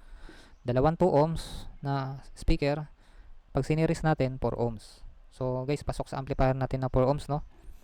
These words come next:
So, ambi-, syempre, ang ibibigay ni amplifier na wattage ay malaki, four thousand watts.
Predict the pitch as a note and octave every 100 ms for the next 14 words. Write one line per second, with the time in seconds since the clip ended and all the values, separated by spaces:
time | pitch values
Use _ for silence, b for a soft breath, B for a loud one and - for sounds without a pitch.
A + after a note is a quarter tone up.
0 | b - - C3 D3 - F3+ F3+ C#3 C#3
1 | C#3+ D3+ D3 C#3+ D3 D3+ D3 - D3 C#3
2 | C#3 C#3 C3+ C3 B2 - B2+ B2 B2+ A#2
3 | B2+ G#2+ B2 A#2 A#2 B2 A#2+ B2+ - -
4 | -